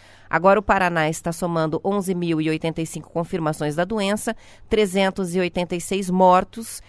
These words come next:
em decorrência do novo coro-, coronavírus no Paraná. Das trinta, trezentas e noventa e nove cidades do estado, trezentas e onze já têm casos de covid.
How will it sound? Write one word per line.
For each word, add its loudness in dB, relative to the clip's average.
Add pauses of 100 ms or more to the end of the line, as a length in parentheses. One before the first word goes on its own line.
(180)
em 0
decorrência -2
do -4
novo -4
coro-, -4
coronavírus 0
no 0
Paraná. -2 (340)
Das 4
trinta, -4
trezentas 0
e 2
noventa -2
e -2
nove 0
cidades 0
do -8
estado, 0 (320)
trezentas 2
e 4
onze 4 (280)
já 2
têm -4
casos 2
de -4
covid. -6